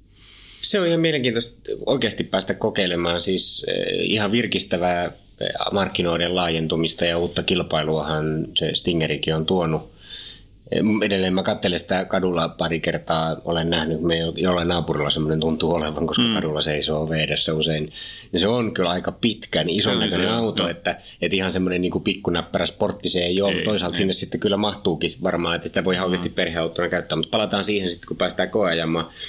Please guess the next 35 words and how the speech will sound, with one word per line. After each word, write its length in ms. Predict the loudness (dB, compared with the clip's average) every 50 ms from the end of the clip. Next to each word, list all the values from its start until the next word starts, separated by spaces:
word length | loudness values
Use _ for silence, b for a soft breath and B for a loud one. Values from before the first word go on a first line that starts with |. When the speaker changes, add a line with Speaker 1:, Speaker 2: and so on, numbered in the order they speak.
| B B B B B B B -8 -4 -2
Speaker 1:
En, 240 | 0 0 0 0 0 0 -2 -2 -4 -4 -4 -6 -4 -2
toihan 240 | 0 0 0 2 2
on 160 | 2 2 2
niin 140 | 0 0 0 0
kuin 340 | 0 0 0 -2 -4 -4 -4 -4 -4 -2 0
konseptiauto 680 | 0 0 2 0 -2 -2 -2 0 0 2 2 0 2
tietysti 420 | 2 0 0 0 -2 -2 -2 -2 -2 -2 -2 -6 -8 -4
vielä, 300 | 0 0 2 2 2 0
että 240 | -2 -2 -4 -4 -6
katsotaan 440 | -4 -4 -2 -2 0 0 0 0 0
nyt 120 | 0 0
minkä 260 | 0 0 0 0 0 0
näköinen 300 | 0 0 0 0 0 0
siitä 160 | 0 0 -2
sit 140 | 0 0 0
ihan 160 | 0 2 2
oikeasti 420 | 0 0 0 -2 -2 -4 -6 -6 -2
tulee, 300 | -2 0 2 2 2 0
että 220 | -2 -2 -4 -6
pilaaks 420 | -4 -2 0 0 2 2 0 0 0
ne 80 | 0
sen 160 | 0 0 0 0
sitten 280 | -2 -2 -2 -2 0
kuitenkin 380 | 2 2 2 0 0 -2 -4 -2
kaikilla 440 | -2 -2 0 2 0 0 0 -2 -4
arkisilla 680 | -2 -2 -2 0 0 0 0 0 0 0 0 -2 -2 -4 -2
turvavarusteilla, 800 | 0 0 2 0 0 0 0 0 0 -2 -2 -2 -2 0 0 0 -2
että 120 | -2 -2
tota, 240 | -2 0 0 0 -2 -4 -8 B B B B
Speaker 2:
Hmm. 300 | 0 2 2 2 0 -2 -2
Speaker 1:
pääsee, 540 | 0 0 0 2 0 0 0 0 -4 -6 B B B B B B B -20 -20 -20 -20 -20 -18 -18 -8 -2
pääsee 260 | 0 0 2 2 2 0
markkinoille 540 | 0 -2 -2 -2 0 0 2 2 2 0
asti 260 | 0 -2 -4 -4 -8 -12 -4 0
toi 200 | 0 0 0